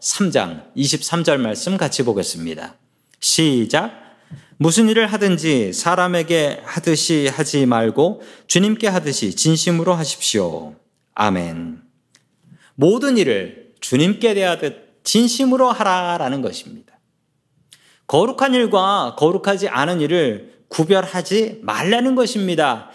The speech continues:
세상 모든 일은 하나님께 주서 주신 거룩한 일이니 이 모든 것을 주님 대하듯이 하라. 이게 주님께서 주시는 말씀이에요. 이게 직업 소명설입니다.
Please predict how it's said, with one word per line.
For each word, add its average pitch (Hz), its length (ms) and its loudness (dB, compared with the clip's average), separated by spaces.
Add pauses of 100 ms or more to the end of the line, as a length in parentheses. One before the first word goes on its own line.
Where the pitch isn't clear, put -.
(160)
세상 208 420 0
모든 254 460 4
일은 214 440 0 (160)
하나님께 165 640 0
주서 139 240 0
주신 - 680 -4
거룩한 202 580 0
일이니 135 760 -2
이 110 120 0
모든 139 300 2
것을 202 580 0 (300)
주님 240 440 2
대하듯이 196 640 0
하라. 120 720 -2 (280)
이게 160 220 2
주님께서 254 580 2
주시는 139 380 -4
말씀이에요. 87 840 -6
이게 247 400 0
직업 185 760 0
소명설입니다. 170 1500 -2